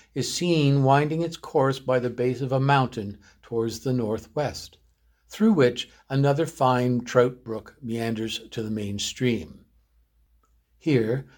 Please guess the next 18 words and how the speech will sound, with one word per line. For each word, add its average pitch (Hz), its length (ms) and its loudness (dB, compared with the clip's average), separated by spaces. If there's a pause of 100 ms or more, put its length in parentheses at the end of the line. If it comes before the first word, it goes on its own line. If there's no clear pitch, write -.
the 127 100 -2
waters 139 400 6
become 135 380 -4
reduced 120 540 -6
to 147 60 -10
the 143 120 -6
dimensions 117 560 -4
of 123 100 -2
a 127 60 2
river, 123 420 -2 (340)
and 143 140 -2
taking 147 380 4
a 135 40 2
sharp 143 380 2
turn 123 260 -2
to - 120 -8
the 120 260 -10
east, 147 360 -6